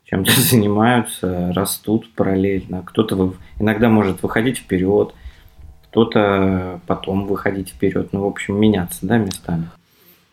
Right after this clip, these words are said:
Но, тем не менее, да, как-то вот, э, должны... Мне кажется, что уже, уже сейчас, в наше время, ролевая модель,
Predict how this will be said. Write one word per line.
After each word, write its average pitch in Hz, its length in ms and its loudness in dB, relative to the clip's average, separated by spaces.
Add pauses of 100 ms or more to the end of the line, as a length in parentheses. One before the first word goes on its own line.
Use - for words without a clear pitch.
(140)
Но, 107 160 4
тем 120 240 4
не 127 60 6
менее, 127 400 6
да, 104 280 0
как-то - 340 -8
вот, 98 260 -2
э, 98 300 2
должны... 101 520 0 (1040)
Мне 110 360 6
кажется, 117 380 0
что 104 440 0 (600)
уже, 107 460 4
уже 101 360 2
сейчас, 123 720 0
в 98 140 -8
наше 101 300 -2
время, 113 520 2 (320)
ролевая 110 560 4
модель, 101 580 2